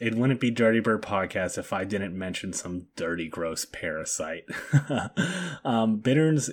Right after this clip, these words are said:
have the typical wormy blend of tapeworms, roundworms, and nematodes that most fish-eating birds acquire.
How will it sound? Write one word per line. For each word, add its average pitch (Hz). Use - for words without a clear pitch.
have 110
the 95
typical 104
wormy 95
blend 87
of 80
tapeworms, 87
roundworms, 82
and 82
nematodes 87
that 82
most 90
fish-eating 92
birds 95
acquire. 95